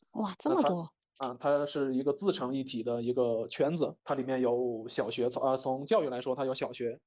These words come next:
Speaker 2: 呃，小学好像有五个，啊，中学有四个，啊，包括大学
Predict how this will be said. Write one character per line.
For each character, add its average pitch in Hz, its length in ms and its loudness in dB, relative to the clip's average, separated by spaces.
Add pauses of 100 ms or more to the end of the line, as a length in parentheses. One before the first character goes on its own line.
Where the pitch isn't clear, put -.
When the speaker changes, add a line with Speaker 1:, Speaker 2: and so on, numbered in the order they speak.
(100)
Speaker 2:
呃， 117 380 -6
小 120 180 -2
学 131 180 2
好 151 120 -2
像 131 80 -2
有 131 100 0
五 123 240 -2
个， 131 260 0 (180)
啊， 110 220 -12
中 170 200 -2
学 127 220 2
有 113 260 -4 (500)
四 - 300 -4
个， - 180 -4 (460)
啊， 107 340 -10
包 139 120 2
括 147 100 2
大 170 200 2
学 123 420 -4